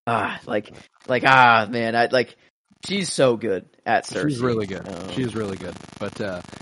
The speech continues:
Speaker 2: after this, once they are alone in their quarters,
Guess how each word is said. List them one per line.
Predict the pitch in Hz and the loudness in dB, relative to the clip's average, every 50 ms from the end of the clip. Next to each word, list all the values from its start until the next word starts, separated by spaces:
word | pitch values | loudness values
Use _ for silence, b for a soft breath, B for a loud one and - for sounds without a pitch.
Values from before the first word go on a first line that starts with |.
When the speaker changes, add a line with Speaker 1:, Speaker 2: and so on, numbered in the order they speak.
| - - - - _ _ _ - | -20 -20 -20 -20 _ _ _ 0
Speaker 2:
after | 196 208 196 135 139 139 | 2 2 2 2 2 0
this, | 131 139 131 - | 0 0 0 0
once | 143 143 135 110 | -2 -4 -4 -2
they | - 143 131 | -2 0 0
are | 123 | 0
alone | 120 117 120 120 120 117 | 0 0 0 -2 -2 -2
in | 113 110 | -4 -4
their | 107 104 101 | -4 -6 -8
quarters, | - - 113 113 110 107 107 104 104 98 | -8 -4 -2 -2 0 0 0 -2 -2 -4